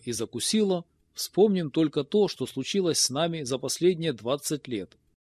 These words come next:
Каждый раз на предвыборном повороте сведомого украинца разводили очередным вселенским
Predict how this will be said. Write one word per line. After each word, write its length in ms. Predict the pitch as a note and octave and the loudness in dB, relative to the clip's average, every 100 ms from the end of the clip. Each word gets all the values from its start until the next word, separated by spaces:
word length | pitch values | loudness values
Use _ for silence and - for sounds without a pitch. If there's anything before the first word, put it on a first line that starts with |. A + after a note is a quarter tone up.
| _ _ _ _ | _ _ _ _
Каждый 380 | - F3+ D#3 D3+ | -4 -2 0 0
раз 260 | D#3 D3+ - | 0 -2 -4
на 100 | G#2+ | -6
предвыборном 640 | B2+ A#2 D#3+ C#3+ A#2+ A2+ | -4 2 2 2 -2 -4
повороте 580 | A#2 A2+ D3 G#3+ G3 D#3 | -2 0 2 2 2 0
сведомого 600 | - C3 C#3 E3 C#3+ B2+ | -2 0 2 2 4 2
украинца 720 | A#2 - C#3 A3 G3 - F3 _ _ - | 2 2 2 2 2 0 -2 _ _ -6
разводили 600 | C3 A2+ C3 C#3 G#3 F#3+ | -4 -2 -2 0 2 2
очередным 680 | - A#2+ - C#3 C#3 A3+ G3+ | 0 -6 -2 -2 0 -2 0
вселенским 640 | - A#2+ D3 D#3+ - D#3 | -2 0 0 -2 -2 -4